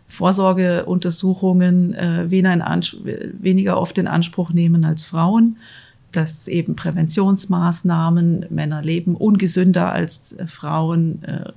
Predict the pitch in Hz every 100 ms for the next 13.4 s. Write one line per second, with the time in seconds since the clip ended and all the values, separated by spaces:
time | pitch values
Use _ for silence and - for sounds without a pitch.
0 | - 156 170 180 165 160 165 - 165 -
1 | 160 165 - 170 - 165 160 160 160 160
2 | 175 - 160 - 190 214 254 - - -
3 | - - 160 175 175 175 170 165 190 185
4 | 165 165 180 185 - - - _ - 156
5 | 151 160 175 202 - 208 185 185 170 165
6 | 170 165 165 175 - 170 - 185 180 175
7 | 180 - - - - - - 135 - -
8 | - - - 160 156 160 170 180 190 175
9 | 165 160 170 165 151 160 - - - -
10 | - - _ _ - 180 262 262 226 -
11 | 208 - 180 180 160 - 180 202 196 -
12 | 196 185 170 165 165 160 185 - 196 196
13 | 175 180 - -